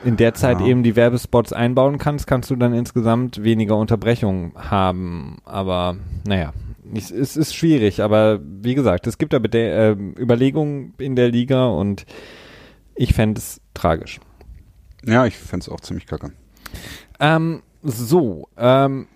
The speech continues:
Speaker 1: wollen wir über unser Playoff-Schicksal sprechen? Schaffen wir das noch, Christian? Oder hast du noch zu viele Sachen, die du besprechen möchtest?
Speaker 2: Ähm, ich würd noch mal einmal kurz über Des Bryant sprechen wollen.
Speaker 1: Ja.
Speaker 2: Ähm, ich glaub, das mit dem Playoff-Picture, das müssen wir verschieben, Leute.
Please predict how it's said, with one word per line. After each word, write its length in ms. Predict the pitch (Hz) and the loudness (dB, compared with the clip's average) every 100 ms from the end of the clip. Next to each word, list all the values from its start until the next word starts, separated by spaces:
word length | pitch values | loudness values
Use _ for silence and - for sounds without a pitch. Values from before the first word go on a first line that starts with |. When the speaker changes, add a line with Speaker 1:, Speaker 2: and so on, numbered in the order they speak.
| _ | _
Speaker 1:
wollen 440 | 117 107 139 240 339 | -6 2 2 2 0
wir 180 | 262 | 0
über 220 | 226 226 214 | 0 0 0
unser 180 | 202 | 0
Playoff-Schicksal 560 | 190 135 120 - 147 151 | 0 0 0 -2 -6 -6
sprechen? 340 | - 156 151 | -4 -4 -2
Schaffen 260 | 175 - - | -2 -2 0
wir 100 | 151 | 0
das 160 | 85 - | 0 -2
noch, 160 | 92 | -6
Christian? 400 | - 87 104 120 | -4 -4 0 0
Oder 240 | 117 123 123 | 0 0 2
hast 180 | 139 | 0
du 40 | 139 | 2
noch 120 | 123 | 0
zu 180 | - 139 | 0 -2
viele 220 | 143 123 | 0 2
Sachen, 280 | 117 120 123 | 4 2 2
die 60 | |
du 80 | 110 | 2
besprechen 460 | 107 - 98 92 87 | 0 -2 -2 -2 -2
möchtest? 560 | 87 90 92 - - - - - 110 107 110 107 | -6 -6 -10 -10 -18 -20 -20 -8 -2 2 2 2
Speaker 2:
Ähm, 960 | 107 107 104 104 104 104 104 101 101 104 | 2 0 0 0 0 -2 -2 -2 -4 -4
ich 140 | 98 | -4
würd 140 | 160 185 | -4 0
noch 60 | |
mal 140 | 151 147 | 2 2
einmal 140 | 175 | 0
kurz 180 | - 156 | -2 -2
über 120 | 135 | 0
Des 180 | 117 107 | 2 0
Bryant 300 | 101 117 180 | 0 0 -2
sprechen 300 | - 160 165 | -4 -4 -2
wollen. 300 | 165 190 233 - - | 0 -2 -2 -6 0
Speaker 1:
Ja. 340 | 104 101 170 - _ - _ _ _ - - - - | 2 2 0 -4 _ -20 _ _ _ -20 -20 -20 -12
Speaker 2:
Ähm, 320 | - 101 104 98 | 0 2 4 2
ich 120 | 90 | -2
glaub, 160 | 110 - | -4 -6
das 140 | 104 | -8
mit 120 | 107 | -8
dem 80 | 92 | -6
Playoff-Picture, 460 | 95 107 - - 113 | -4 -4 -6 -6 -6
das 120 | 98 | -6
müssen 180 | 123 131 | -6 -6
wir 60 | |
verschieben, 560 | 120 131 139 120 90 85 | -6 -10 -10 -8 -8 -6
Leute. 300 | 87 87 90 | -8 -8 -8